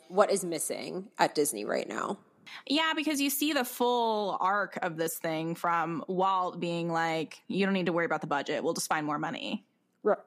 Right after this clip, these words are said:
Speaker 2: You know, "What are you gonna do tomorrow? I don't care what you just did today."
Speaker 1: Right.
Speaker 2: To, you know, what happened with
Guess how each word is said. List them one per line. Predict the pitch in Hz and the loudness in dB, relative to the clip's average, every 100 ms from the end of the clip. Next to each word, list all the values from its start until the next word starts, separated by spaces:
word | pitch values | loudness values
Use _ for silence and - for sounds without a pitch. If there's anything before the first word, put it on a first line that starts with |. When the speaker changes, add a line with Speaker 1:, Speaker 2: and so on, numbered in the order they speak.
| - | -6
Speaker 2:
You | 180 | -2
know, | 160 | 2
"What | 190 | 2
are | 208 | 2
you | |
gonna | 214 196 | 2 2
do | 180 | 2
tomorrow? | 165 160 151 | 2 2 2
I | 127 | 0
don't | 160 180 | 0 0
care | 180 | 0
what | 160 | 0
you | 151 | -2
just | 151 - | -6 -4
did | 127 | -6
today." | - - - 202 - - | -4 -2 -2 -4 -2 2
Speaker 1:
Right. | 190 - - - | 4 2 -8 -2
Speaker 2:
To, | 220 196 185 180 175 - - _ _ _ - | 0 0 0 0 0 -4 -10 _ _ _ -2
you | 175 | 0
know, | 160 160 | 0 0
what | 175 | 0
happened | 185 180 180 175 | 0 0 0 0
with | 170 165 165 | 0 -2 -4